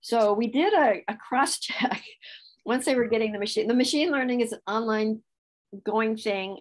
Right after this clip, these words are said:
and it's working toward putting out a big catalog of everything that can be classified. Um, I think they're trying to get that catalog out by the end of the year. We'll see whether they make it or not.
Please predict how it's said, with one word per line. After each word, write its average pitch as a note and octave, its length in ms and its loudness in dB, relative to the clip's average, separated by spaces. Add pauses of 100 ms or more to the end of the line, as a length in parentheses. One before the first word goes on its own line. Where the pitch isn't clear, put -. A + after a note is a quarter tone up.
and F#3 220 0
it's F3 180 -10
working A#3 520 -4
toward G3+ 400 -4
putting G#3+ 360 0
out F#3 220 0
a F3+ 60 -2
big F#3 320 -8
catalog F3+ 720 -4 (500)
of G3+ 260 0
everything A#3 380 0
that G3 140 -4
can G#3 120 -4
be F#3 100 -8
classified. F3+ 880 -2 (320)
Um, F3 500 -6 (1080)
I G3+ 40 -12
think A#3+ 180 -4
they're G3 80 -4
trying A3 240 0
to G3+ 60 -2
get G#3+ 180 -2
that F#3+ 140 -2
catalog G3 420 2
out F#3+ 180 2
by F#3+ 100 2
the F#3 140 -4
end F#3 120 -6
of F#3+ 60 -8
the F#3+ 80 -6
year. F#3+ 180 0
We'll G3 100 -4
see G3+ 180 -4
whether F#3+ 240 -4
they A3+ 100 -4
make G3 220 -6
it G3+ 120 0
or A#3 120 -4
not. - 260 -4